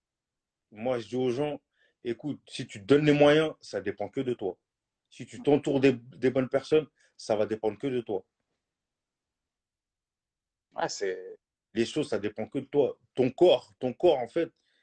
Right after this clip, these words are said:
Speaker 1: il, il se nourrit de tout ce que tu lui donnes.
Speaker 2: Mm, mm.
Speaker 1: Ça peut être, euh, un, un exemple, même, même dans la performance, tu, tu veux, tu veux plus être blessé, par exemple. T'as des,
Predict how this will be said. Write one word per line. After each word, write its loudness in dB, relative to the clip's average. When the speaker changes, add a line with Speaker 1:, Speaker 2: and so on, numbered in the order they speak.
Speaker 1:
il, -8
il -10
se -12
nourrit -2
de -2
tout -6
ce -14
que -2
tu -10
lui -8
donnes. 0
Speaker 2:
Mm, -6
mm. -10
Speaker 1:
Ça 0
peut 2
être, 0
euh, 0
un, -2
un 0
exemple, 0
même, 2
même -2
dans 2
la 0
performance, -8
tu, -8
tu -4
veux, 6
tu -14
veux 0
plus 4
être -2
blessé, -2
par -4
exemple. -8
T'as -2
des, -4